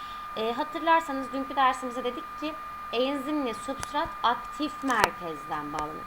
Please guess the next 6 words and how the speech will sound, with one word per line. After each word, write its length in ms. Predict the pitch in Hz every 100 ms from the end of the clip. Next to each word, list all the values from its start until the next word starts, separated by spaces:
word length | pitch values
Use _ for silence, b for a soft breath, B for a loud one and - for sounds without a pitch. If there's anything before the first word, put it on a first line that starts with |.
| 220
Bakın 260 | 220 214 202 -
aktif 680 | 269 277 - - 302 -
merkez 520 | 247 196 175 - 262 240
enzimin 520 | 226 233 202 190 247 254 220
bu 100 | 202
noktasıdır. 580 | 156 - 156 - -